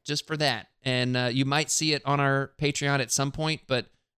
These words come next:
at least right now, it's just something that if you're a suit on our Patreon and you're at NashCon, you're gonna have something. So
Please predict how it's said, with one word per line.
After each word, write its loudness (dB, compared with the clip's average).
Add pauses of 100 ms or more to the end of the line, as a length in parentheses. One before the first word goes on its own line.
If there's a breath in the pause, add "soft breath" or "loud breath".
at -6
least 2
right 2
now, 0
it's -4
just -2
something -2
that -4
if -10
you're -4
a -4
suit -2 (720)
on 2
our 0
Patreon -2 (300)
and -6
you're -2
at 0
NashCon, -2 (300)
you're -4
gonna 0
have -4
something. -10
So -4